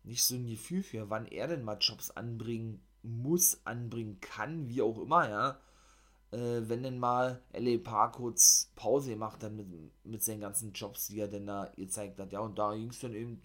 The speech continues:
immer da, daneben, das war meiner Meinung nach nicht geplant gewesen, dass er eben einen Job, nicht hier einen Eye-Poke, sondern einen, einen richtigen Job genau in die Augen drin bekam, ne.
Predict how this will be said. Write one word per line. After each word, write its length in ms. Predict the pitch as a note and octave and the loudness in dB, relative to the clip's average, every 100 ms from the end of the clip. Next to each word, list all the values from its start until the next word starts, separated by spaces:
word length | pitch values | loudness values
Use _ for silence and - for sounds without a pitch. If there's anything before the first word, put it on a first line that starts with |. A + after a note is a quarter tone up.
| _ | _
immer 280 | A2 A#2+ A2+ | -6 -4 -4
da, 440 | G#2+ G#2+ G#2+ G#2+ - - _ | -4 -4 -6 -10 -16 -20 _
daneben, 360 | G#2 G#2+ A2+ B2 | -8 -4 -2 -4
das 120 | G2 | 6
war 160 | G2+ G#2+ | 8 8
meiner 240 | A2 A2+ | 4 -4
Meinung 220 | A2+ A2 | -4 -6
nach 80 | G#2+ | -6
nicht 160 | A2+ D3 | -8 -8
geplant 320 | - G2 G2+ | -6 -6 -4
gewesen, 340 | G#2 A2 A#2+ | -4 -4 -4
dass 200 | G2+ G#2+ | -4 -4
er 60 | G#2 | -6
eben 160 | A2+ - | -6 -8
einen 100 | G#2+ | 0
Job, 380 | - C3 - - _ _ - | 4 4 2 -14 _ _ -10
nicht 180 | A2+ - | -8 -4
hier 280 | A2+ G#2+ - | -4 -4 -10
einen 80 | G2+ | -8
Eye-Poke, 580 | - A#2 A#2+ A#2 A#2+ - | -4 -4 -4 -4 -4 -4
sondern 320 | G#2 A2 F#2+ | -8 -6 -8
einen, 160 | G#2 - | -10 -10
einen 100 | G#2+ | -10
richtigen 320 | A2+ B2 C3+ | -10 -8 -4
Job 240 | A2 B2 A#2 | -2 -4 -4
genau 200 | A2+ A2+ | -2 -2
in 100 | B2 | 0
die 100 | - | 4
Augen 260 | C#3+ C3 G2+ | 4 4 -6
drin 160 | G2+ F#2+ | -8 -8
bekam, 380 | F2+ F#2 D#2+ | -8 -8 -6
ne. 140 | F#2 | -8